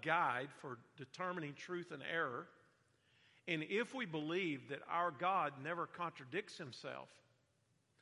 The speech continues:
then we can hold to some foundational principles without any wavering,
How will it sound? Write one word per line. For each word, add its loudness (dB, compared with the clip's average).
then 4
we 2
can -2
hold 0
to 6
some -6
foundational 2
principles -6
without 6
any 2
wavering, 2